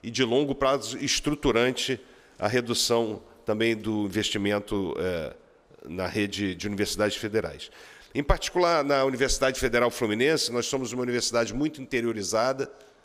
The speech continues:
Toda a região do estado do Rio de Janeiro tem pelo menos uma unidade acadêmica da ufe, desde Angra dos Reis, passando pela região serrana, eh, Rio das Ostras, Macaé, Campos, até Santo Antônio de Padre.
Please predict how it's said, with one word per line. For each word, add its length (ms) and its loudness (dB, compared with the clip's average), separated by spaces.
Toda 220 4
a 20 6
região 460 4
do 80 -6
estado 300 0
do 60 -8
Rio 80 -4
de 60 -8
Janeiro 300 -2
tem 120 -6
pelo 200 -4
menos 260 -4
uma 140 -4
unidade 340 -4
acadêmica 500 -6
da 120 -6
ufe, 360 -6
desde 720 -2
Angra 200 0
dos 200 -4
Reis, 500 0
passando 380 0
pela 160 -2
região 280 0
serrana, 640 -4
eh, 320 -2
Rio 140 0
das 260 -2
Ostras, 260 0
Macaé, 380 0
Campos, 400 0
até 260 2
Santo 300 -2
Antônio 260 0
de 120 -4
Padre. 440 -2